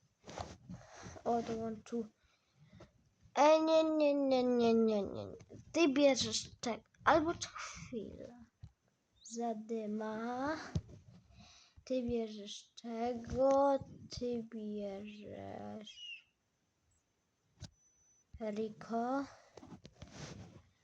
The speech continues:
A w sumie dobra.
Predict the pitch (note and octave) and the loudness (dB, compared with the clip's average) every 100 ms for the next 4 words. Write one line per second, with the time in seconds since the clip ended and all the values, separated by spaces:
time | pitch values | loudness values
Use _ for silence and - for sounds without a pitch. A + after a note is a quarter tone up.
0 | _ _ _ _ - _ _ _ _ _ | _ _ _ _ -20 _ _ _ _ _
1 | _ _ _ _ _ _ B3+ A#3+ D#4+ E4 | _ _ _ _ _ _ -8 0 4 6
2 | D#4 D4 C4+ B3 | 6 4 2 0